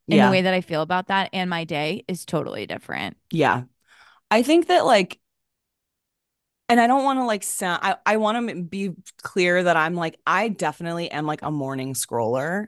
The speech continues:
Speaker 2: And, like, I have spent a lot of time in my life,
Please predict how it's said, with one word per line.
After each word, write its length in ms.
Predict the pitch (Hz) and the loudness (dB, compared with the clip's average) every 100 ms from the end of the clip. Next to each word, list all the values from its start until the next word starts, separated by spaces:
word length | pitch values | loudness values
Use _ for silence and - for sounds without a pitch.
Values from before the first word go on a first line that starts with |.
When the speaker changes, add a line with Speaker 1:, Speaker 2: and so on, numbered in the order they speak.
| - | -4
Speaker 2:
And, 180 | 170 165 | 0 2
like, 300 | 151 143 - _ | 2 -2 -8 _
I 500 | 165 156 156 156 170 175 | 0 2 4 2 0 -2
have 220 | - 151 | -6 -6
spent 260 | - 165 156 | -2 -2 0
a 40 | |
lot 260 | 151 147 143 | 2 0 0
of 100 | 143 | -4
time 600 | 160 143 139 135 135 147 _ _ | -2 0 0 -2 -4 -8 _ _
in 140 | 160 165 | 2 4
my 160 | 147 | 4
life, 380 | 147 135 135 - | 2 0 -2 -8